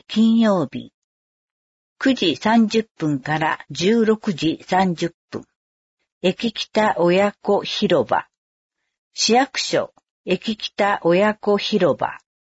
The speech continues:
電話二三の五五五一。教育相談、電話相談もできます。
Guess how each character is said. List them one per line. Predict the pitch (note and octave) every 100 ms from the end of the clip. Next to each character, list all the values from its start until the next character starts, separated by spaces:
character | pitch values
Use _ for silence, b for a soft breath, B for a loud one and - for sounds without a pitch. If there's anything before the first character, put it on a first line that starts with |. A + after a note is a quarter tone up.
| _ _ -
電 | F3 G#3 G#3+
話 | G#3 F#3 F#3 F#3+ _ _ _
二 | G3 A#3+ B3+
三 | - A#3+ G#3+ D#3+
の | C3+ A#2 - _ -
五 | D#3+ G3+ G#3+ A3
五 | F#3 G3 G#3 F3 B2
五 | C3 F3 F#3 D3 -
一。 | D#3 - - C3+ G#2 _ _ _ _ _ _ _ _ _ _ -
教 | - G#3+ B3+
育 | B3 - A3+ G#3
相 | - A3+ F#3+
談、 | D3 A2+ F#2+ - _ _ _ _ _ _
電 | E3 A3 C4 C#4
話 | C4
相 | - A#3+ A3+
談 | D#3 C#3+ D3 D#3
も | F3+ D3
で | D3+
き | - D#3+
ま | C#3+ D3+
す。 | - -